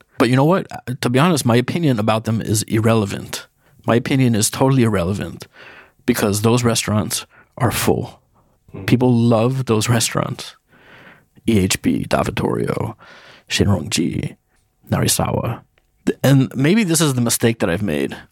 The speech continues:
Speaker 1: is that it doesn't really matter if the food at those restaurants is good or average or great, because most people are not going to them for the food, in my opinion.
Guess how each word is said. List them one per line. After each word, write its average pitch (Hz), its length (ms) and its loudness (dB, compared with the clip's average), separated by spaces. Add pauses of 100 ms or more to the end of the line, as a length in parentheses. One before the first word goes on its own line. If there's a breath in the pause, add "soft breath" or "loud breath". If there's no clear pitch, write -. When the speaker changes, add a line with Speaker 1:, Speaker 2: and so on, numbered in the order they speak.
(140)
Speaker 1:
is 127 100 0
that 131 140 0
it 131 60 -4
doesn't 156 300 0
really 135 240 2
matter 117 580 0 (160)
if - 100 -4
the - 80 -4
food 139 280 2
at 147 80 0
those 143 180 0
restaurants 165 600 2
is 113 180 -2
good 180 520 0 (360 soft breath)
or 127 200 0
average 127 760 2 (260 soft breath)
or 120 140 0
great, 110 540 0 (800 soft breath)
because 143 220 2
most 170 200 0
people 160 220 -2
are 147 40 2
not 127 180 2
going 113 220 2
to 104 80 -4
them 95 180 0
for - 100 -6
the 67 100 -4
food, - 380 -6 (720 soft breath)
in 113 100 4
my 107 140 2
opinion. - 440 -8